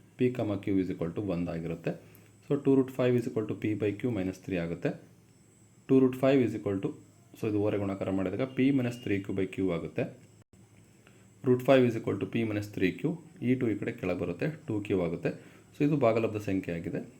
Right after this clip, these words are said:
So ಇದು ಅಭಾಗಲಬ್ಧ, ಅಭಾಗಲಬ್ಧ ಸಂಖ್ಯೆ ಆಗಿದೆ, ಇದು ಸಾಧ್ಯವಿಲ್ಲ. ಹಾಗಾಗಿ P minus three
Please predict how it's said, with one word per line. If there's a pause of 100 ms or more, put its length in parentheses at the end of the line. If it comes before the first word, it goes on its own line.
(160)
So (100)
ಇದು (100)
ಅಭಾಗಲಬ್ಧ, (300)
ಅಭಾಗಲಬ್ಧ
ಸಂಖ್ಯೆ
ಆಗಿದೆ, (520)
ಇದು (260)
ಸಾಧ್ಯವಿಲ್ಲ. (360)
ಹಾಗಾಗಿ (440)
P (100)
minus
three